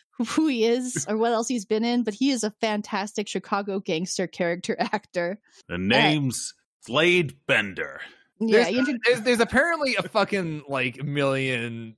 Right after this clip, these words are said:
Speaker 3: period piece actors for the, for, like, the forties or thirties or whatever. <laughs>
Speaker 2: Well, they, they keep making movies about him. <laughs>
Speaker 3: That's
Speaker 1: Then they
Speaker 3: it.
Speaker 1: sh-,
Speaker 2: This
Speaker 1: as
Speaker 2: is,
Speaker 1: they
Speaker 2: this is,
Speaker 1: should.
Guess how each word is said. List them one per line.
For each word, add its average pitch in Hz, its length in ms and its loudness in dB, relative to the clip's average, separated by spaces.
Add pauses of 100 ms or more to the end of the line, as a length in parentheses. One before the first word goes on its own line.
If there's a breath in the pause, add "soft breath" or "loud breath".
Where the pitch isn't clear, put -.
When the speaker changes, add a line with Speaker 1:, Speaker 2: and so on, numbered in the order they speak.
(120)
Speaker 3:
period 120 380 -2
piece 113 280 -2
actors 104 500 -4
for 117 140 -8
the, 101 80 -12 (160)
for, 113 80 -6
like, 107 260 -4 (100)
the 120 120 -8
forties 113 600 -4
or 104 100 -6
thirties 113 460 -4
or 113 100 -2
whatever. 113 400 -2 (200)
<laughs> 226 200 -12 (580)
Speaker 2:
Well, 135 120 -6
they, 151 240 -4 (200)
they 120 120 -4
keep 127 320 -8
making 131 920 -6
movies 113 440 -6
about 73 300 -6
him. 71 160 -12 (1120)
<laughs> - 180 -12
Speaker 3:
That's 202 160 -6
Speaker 1:
Then 208 120 -2
they 113 100 0
Speaker 3:
it. - 80 -4
Speaker 1:
sh-, - 60 -12
Speaker 2:
This 131 120 -4
Speaker 1:
as - 120 4
Speaker 2:
is, 131 40 -2
Speaker 1:
they 156 120 2
Speaker 2:
this 247 100 -2
is, 127 140 -2
Speaker 1:
should. 196 360 -2